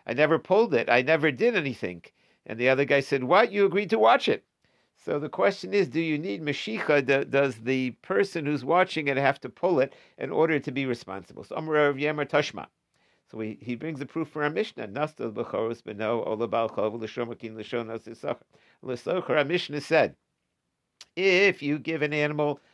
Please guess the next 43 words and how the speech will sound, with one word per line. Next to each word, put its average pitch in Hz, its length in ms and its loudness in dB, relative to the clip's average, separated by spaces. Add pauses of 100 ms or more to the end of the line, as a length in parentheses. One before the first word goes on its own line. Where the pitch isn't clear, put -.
over 151 300 0
to 147 160 -2
another 147 280 4
party, 147 360 4 (100)
either 123 240 0
the 139 100 0
Kohen, 143 540 2 (380)
uh, 131 340 6 (120)
to 147 100 -4
redeem 143 380 -4
the 147 60 -4
firstborn, 135 600 -2 (240)
or 190 240 4
to 196 140 0
someone 185 320 0
you 147 120 4
owe 151 80 6
money, 147 360 2
or 143 160 4
to 151 180 -4
a 139 60 2
person 156 340 -2
who's 139 140 -6
watching 139 420 2
it, 110 320 -2 (240)
by 123 140 4
a 120 80 2
moshka 143 360 0
v'yotze, 143 460 0
and, 117 320 -4
and 117 240 -6
they're 117 140 2
on 147 120 2
the 151 80 -2
way 143 280 4
out, 151 200 4
and 107 140 -6
the 117 140 -2
animal 135 320 -2
dies 139 320 2
before 120 340 -4
it 117 140 -4
leaves, 131 420 -4